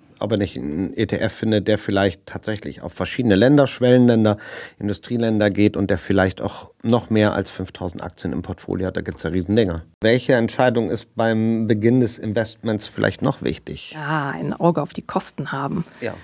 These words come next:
Speaker 2: Also was der zum Beispiel E T F kostet oder auch der Fonds kostet, ähm, da habe ich auch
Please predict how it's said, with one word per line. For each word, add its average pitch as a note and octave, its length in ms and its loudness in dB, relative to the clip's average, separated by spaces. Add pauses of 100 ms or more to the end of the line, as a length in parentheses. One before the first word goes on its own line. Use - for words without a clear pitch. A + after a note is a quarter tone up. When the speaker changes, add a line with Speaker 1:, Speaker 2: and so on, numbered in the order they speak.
Speaker 2:
Also D3+ 260 -8
was D#3 220 -2
der D#3 380 0
zum D#3 200 0
Beispiel D#3+ 680 0
E D#3+ 100 0
T D#3 160 -4
F - 240 -8
kostet - 500 -2
oder C#3+ 260 -6
auch - 120 -8
der C3 200 -8
Fonds C#3 320 -2
kostet, - 720 -2
ähm, D3 460 -4
da C#3+ 140 -2
habe D3 180 0
ich - 240 -10
auch D#3+ 360 0